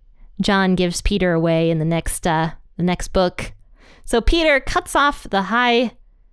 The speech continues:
priest's servant's ear. So Jesus is like, "No, stop." And we talked about, um, the swords the other day. So if you wanna hear that episode, it's called Should Christians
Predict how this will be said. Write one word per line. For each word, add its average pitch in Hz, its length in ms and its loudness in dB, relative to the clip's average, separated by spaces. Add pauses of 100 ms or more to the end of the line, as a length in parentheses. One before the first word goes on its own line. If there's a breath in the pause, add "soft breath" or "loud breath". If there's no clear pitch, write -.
(140)
priest's - 420 -2
servant's 185 680 -2 (140)
ear. 165 420 -4 (1300 loud breath)
So - 160 -2
Jesus 311 360 0
is 247 160 0
like, 202 160 2
"No, 180 340 -2 (580)
stop." - 500 -2 (320)
And 208 120 2
we 175 80 2
talked 240 260 0
about, 190 340 -2
um, 165 380 0 (360)
the 196 80 -2
swords 226 500 2
the 202 120 0
other 185 220 2
day. 165 320 0
So - 140 -2
if 196 120 -4
you 220 60 0
wanna 285 160 2
hear 254 240 -2
that 208 200 0
episode, 202 460 0
it's 175 140 -2
called 220 260 0
Should 330 300 0
Christians 247 500 0